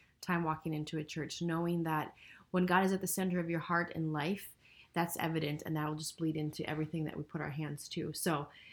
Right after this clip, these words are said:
maybe you're listening to this podcast and you're like, "I don't even have a relationship with Christ. I don't even like church. I don't even wanna go to church. The church has hurt me."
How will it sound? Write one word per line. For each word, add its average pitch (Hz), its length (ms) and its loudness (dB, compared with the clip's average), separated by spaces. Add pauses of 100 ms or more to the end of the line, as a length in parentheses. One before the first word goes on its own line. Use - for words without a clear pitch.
(100)
maybe 196 180 6
you're 226 120 6
listening 220 280 2
to 208 80 0
this 190 140 0
podcast 180 500 -2
and 170 140 -2
you're 170 100 0
like, 160 220 0
"I 175 60 0
don't 240 100 -2
even 233 120 0
have 165 220 -2
a 185 40 0
relationship 190 500 -2
with 180 120 -4
Christ. 180 460 -2
I 190 80 -2
don't 220 120 2
even 135 220 2
like 147 260 -2
church. 196 340 -4
I 190 80 2
don't 202 100 2
even 143 140 2
wanna 151 220 2
go 185 100 2
to 180 80 2
church. 180 340 -2
The 160 80 0
church 208 300 -2
has - 100 -2
hurt - 320 -2
me." 226 240 2